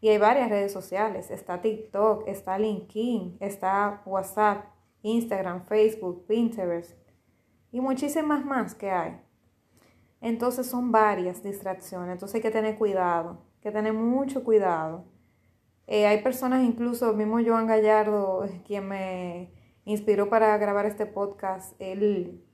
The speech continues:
hace tiempo que quitó WhatsApp, él dice que el puto WhatsApp, <laughs> hace tiempo, hace años que él quitó el WhatsApp, él dice, "Bueno, las personas que vayan a hablar conmigo,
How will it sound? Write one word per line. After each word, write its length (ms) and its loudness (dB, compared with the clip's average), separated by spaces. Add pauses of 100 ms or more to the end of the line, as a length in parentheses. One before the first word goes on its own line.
(220)
hace 240 -2
tiempo 480 -2
que 120 -8
quitó 280 -6
WhatsApp, 500 -4
él 100 -6
dice 420 -2
que 100 -6
el 140 -4
puto 300 0
WhatsApp, 500 -2 (200)
<laughs> 320 2 (460)
hace 280 -2
tiempo, 520 -2
hace 280 -4
años 460 -4
que 80 -8
él 40 -10
quitó 220 0
el 60 0
WhatsApp, 400 0
él 100 -2
dice, 220 -2
"Bueno, 260 -4
las 140 -6
personas 420 -6
que 100 -4
vayan 260 2
a 40 0
hablar 220 0
conmigo, 480 -2